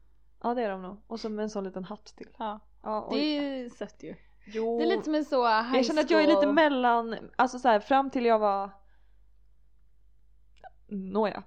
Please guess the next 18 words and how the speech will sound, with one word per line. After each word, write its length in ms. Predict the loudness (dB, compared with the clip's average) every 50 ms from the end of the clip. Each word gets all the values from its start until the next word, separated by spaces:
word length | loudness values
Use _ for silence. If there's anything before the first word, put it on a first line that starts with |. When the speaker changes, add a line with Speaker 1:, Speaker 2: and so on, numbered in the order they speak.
| -4
Speaker 1:
ja, 240 | -2 0 0 0 -2 -10 -20 -20 -20
det 220 | -18 -16 -12 -12 -10
är 40 |
klart, 180 | -10 -10 -10 -10
som 120 | -10 -4 -2
artonåring 480 | -2 0 0 -2 -2 -2 0 0 0
var 80 | 0 -2
det 60 | 0
ju 60 | -2
inte 140 | -2 -4 -4
heller 220 | -6 -6 -6 -8 -10 -12 -18 -20 -20 -20 -20 -10 -6
fett 240 | -4 -4 -4 -6 -6
kul 240 | -4 -2 -2 -2 -2
att 60 | -4
stå 200 | -6 -6 -6 -6
med 140 | -6 -6 -6
såna 200 | -6 -6 -2 0
där 260 | 2 2 2 2 0